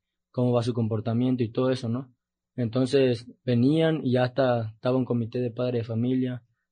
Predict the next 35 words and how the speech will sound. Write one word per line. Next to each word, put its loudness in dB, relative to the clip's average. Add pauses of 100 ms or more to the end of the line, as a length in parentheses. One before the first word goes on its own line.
(140)
de -2
estudiantes, 0
de 0
organizaciones, 0
y -6
más 0
que -2
nada 0
con -2
los -2
abogados 0
siempre -2
hemos -2
trabajado, -4 (560)
eh, 0
la 0
chinola. 2
Entonces, 2
desde 2
los 4
años 4
anteriores, 2 (340)
pues 0
esto 2
sí 2
nos 4
ha -
servido 4
mucho, 0
¿no? -2
También 0
a 2
nosotros 0
como 0
estudiantes, 0